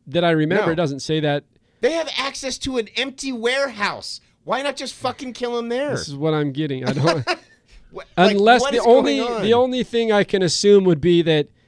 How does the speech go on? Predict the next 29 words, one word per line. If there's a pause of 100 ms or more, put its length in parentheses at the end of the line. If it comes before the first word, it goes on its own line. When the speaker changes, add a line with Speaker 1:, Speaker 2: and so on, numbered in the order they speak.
(360)
Speaker 1:
the
guy
they
killed (560)
w-,
had
a,
had
a
relationship
with
the
blonde, (220)
and
it
pissed
off
the, (120)
the
Speaker 2:
Maybe.
Speaker 1:
boyfriend, (420)
and
they
were
trying
to
prove
a
point.